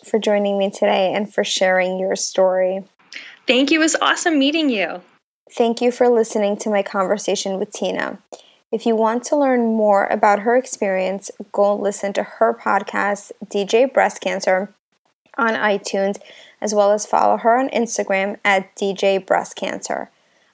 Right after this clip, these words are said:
Speaker 1: I hope you enjoyed today's episode, and I have just one favor to ask.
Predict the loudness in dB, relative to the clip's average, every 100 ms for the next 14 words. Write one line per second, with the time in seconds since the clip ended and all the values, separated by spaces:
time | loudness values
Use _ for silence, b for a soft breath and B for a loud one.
0 | -2 2 2 2 2 2 4 2 2 0
1 | 2 2 2 -2 -2 2 4 2 0 -4
2 | -2 -4 -2 -6 -6 -2 0 0 0 0
3 | 2 2 2 -2 -6 -8 -8 -10